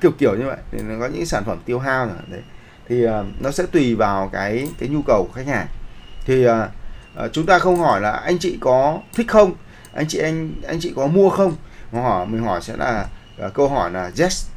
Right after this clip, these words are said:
và yes, tức là chọn một trong hai, mua một bộ cũng vui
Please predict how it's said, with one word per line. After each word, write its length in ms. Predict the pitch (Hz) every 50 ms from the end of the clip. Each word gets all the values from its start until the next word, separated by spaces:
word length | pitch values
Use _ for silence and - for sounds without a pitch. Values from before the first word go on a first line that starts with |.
| - - -
và 100 | 98 95 95 -
yes, 280 | 160 175 - - - - - - - -
tức 80 | - 196
là 160 | 196 147 104 - - - - -
chọn 240 | - 175 139 165 175
một 180 | 170 156 156 - -
trong 140 | - 147 143
hai, 260 | 156 156 147 127 127 - - - - - - - - - -
mua 160 | 151 170 170
một 180 | 156 147 131 117
bộ 200 | 143 139 - - - -
cũng 180 | - 170 180
vui 240 | 170 180 185 170 147